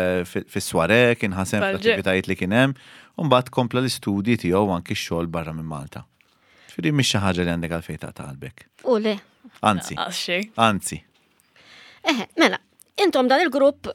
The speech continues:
Speaker 3: em, però taħdmu permezz ta' kumitat u xek. Kumitat
Speaker 2: Eżatti.
Speaker 3: huwa magħmul minn letturi u studenti, studenti biss, kif inhu magħmul il-kumitat?
Speaker 2: Dan għandna il-coordinator li ħares isu, he manages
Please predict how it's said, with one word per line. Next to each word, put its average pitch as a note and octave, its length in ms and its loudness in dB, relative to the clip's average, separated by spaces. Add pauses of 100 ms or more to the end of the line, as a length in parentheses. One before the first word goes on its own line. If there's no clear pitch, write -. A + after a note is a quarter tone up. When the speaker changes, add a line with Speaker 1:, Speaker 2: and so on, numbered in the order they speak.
Speaker 3:
em, A3 440 4
però A3+ 200 4
taħdmu A#3 360 0
permezz A3 280 -2
ta' G3+ 80 -6
kumitat G3 440 -10
u G3 80 -8
xek. - 280 -16
Kumitat C#4+ 540 2
Speaker 2:
Eżatti. B3 100 -4
Speaker 3:
huwa A#3 160 4
magħmul A3+ 460 4
minn G#3+ 340 -4 (100)
letturi A3+ 680 2
u G#3+ 120 0
studenti, A3 580 -2
studenti G#3+ 420 0
biss, C4 200 -2
kif C4+ 200 -4
inhu A3 120 0
magħmul F#3+ 440 -4
il-kumitat? - 520 -12 (460)
Speaker 2:
Dan C4 400 4
għandna G3+ 560 4 (320)
il-coordinator G#3+ 1120 4
li F#3+ 460 -4 (160)
ħares F#3+ 640 0
isu, G3+ 340 -2 (680)
he G#3+ 200 -2
manages G3 880 -2